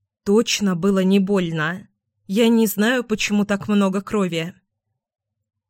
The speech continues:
Том поджимает губы и снимает презерватив, скидывая его на пол. «Пойдем в душ», предлагает. Я киваю. «Иди, я сейчас буду».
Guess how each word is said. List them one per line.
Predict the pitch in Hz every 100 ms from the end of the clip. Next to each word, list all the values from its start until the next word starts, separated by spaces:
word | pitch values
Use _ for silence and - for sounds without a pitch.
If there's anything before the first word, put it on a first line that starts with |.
| _ _
Том | 277 285
поджимает | 254 202 175 175 175 175 185
губы | 202 294 277 269
и | - 269
снимает | 269 - 285 226 190 202 202 -
презерватив, | 208 196 214 208 208 - 160 151 -
скидывая | - - 214 185 185 185
его | 180 180 202
на | 202 180
пол. | - 165 165 196 _ _ _ _ _ _ _ _ -
«Пойдем | 175 170 247 269
в | 185
душ», | 151 147 - - _ _ _ _
предлагает. | 190 180 190 185 175 165 165 - - - _ _ _ _ _ _
Я | 190 214 359
киваю. | - 196 202 196 202 208 - _ _ _ _ _ _ _
«Иди, | 233 208 277 220
я | 196
сейчас | 196 - 208
буду». | 190 214 175 170